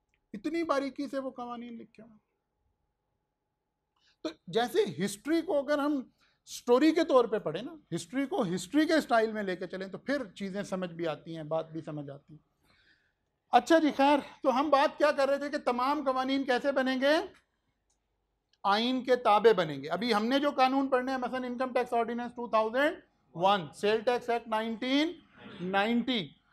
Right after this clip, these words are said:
कंपनीज एक्ट टू थाउजेंड सेवनटीन, ठीक है, और कॉन्ट्रैक्ट एक्ट एटीन सेवेंटी टू। ये वो कवानीन है जो आप इस सेशन में more or less आप में से अक्सर बच्चे पढ़ रहे होंगे, और ये तो चले हम इसी क्लास में ये दो तो पढ़ने जा रहे हैं,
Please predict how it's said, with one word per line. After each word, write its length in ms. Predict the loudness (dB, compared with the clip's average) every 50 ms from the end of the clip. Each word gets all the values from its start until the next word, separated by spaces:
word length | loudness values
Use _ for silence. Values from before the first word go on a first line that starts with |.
| _ _ _ _
कंपनीज 480 | 2 2 4 2 -2 -4 -4 0 2 2
एक्ट 200 | 2 2 2 -2
टू 120 | -8 -4 0
थाउजेंड 560 | 2 2 2 2 2 2 4 4 2 2 -2 -8 -16 -20 -12 0
सेवनटीन, 560 | 2 4 4 4 2 0 0 -2 -4 -4 -6 -10 -14 -20 _ _ _ _ _ _ _ _ _
ठीक 160 | -6 0 2
है, 180 | 2 2 2 0 -6 _ _ _ _ _ _ _ _
और 260 | 4 6 6 6 4 0 -4 -12 _ _ _ _ _ _
कॉन्ट्रैक्ट 500 | 4 4 4 2 0 0 0 0 0 0
एक्ट 220 | 0 0 2 2 4
एटीन 380 | 4 4 4 0 -4 -4 -4
सेवेंटी 560 | -2 -2 -2 -2 -2 -4 -2 0 2 2 2 0 -2 -6 -14 -20 -20 -20 -20 -6 -2
टू। 100 | 0 0 0 -2 -6 -14 -20 _ _ _ _ _ _ _ _ 0
ये 120 | 2 4
वो 140 | 4 4 2
कवानीन 420 | 4 4 4 4 4 4 2 2 2
है 80 | 0
जो 100 | 2 2
आप 160 | 2 2 2 -2
इस 120 | -6 -2 0
सेशन 280 | 0 0 0 -2 -4
में 120 | -4 -4 -4
more 240 | -2 -2 0 0 0
or 100 | -2 -2 -2
less 180 | -4 -2 0
आप 140 | -2 -2 -2
में 80 | -4 -6
से 80 | -6 -6
अक्सर 240 | -6 -4 -4 -4
बच्चे 220 | -4 -4 -6 -6 -6
पढ़ 180 | -6 -6 -6
रहे 100 | -6 -8
होंगे, 180 | -8 -10 -10 -12 -14 _ _ _ _
और 120 | -2 -2 0
ये 200 | 6 6 6 8
तो 140 | 8 4
चले 220 | 4 4 2 2 2
हम 140 | 0 -2 -2
इसी 220 | -4 -6 -6 -6
क्लास 320 | -2 2 4 4 4 2 0
में 100 | -6 -10
ये 140 | -6 -6 -2
दो 160 | 0 0 -2
तो 120 | -2 -4 -6
पढ़ने 280 | -8 -8 -10 -10 -12
जा 140 | -10 -10 -10
रहे 100 | -12 -14
हैं, 80 | -18